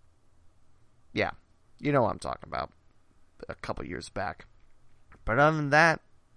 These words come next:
none. Would it be cool to see Larkin back in Cincinnati? Of course it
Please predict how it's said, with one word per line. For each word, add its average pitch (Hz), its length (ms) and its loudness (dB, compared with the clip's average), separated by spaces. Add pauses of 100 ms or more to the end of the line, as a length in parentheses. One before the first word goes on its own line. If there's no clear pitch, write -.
(300)
none. 127 300 -2 (1040)
Would 110 100 -4
it 113 60 -6
be 123 80 -4
cool 185 240 0
to 208 60 -4
see 202 140 -4
Larkin 208 520 2 (400)
back 151 260 2
in 180 120 -4
Cincinnati? - 480 -4
Of - 60 -10
course - 280 -4
it - 80 -8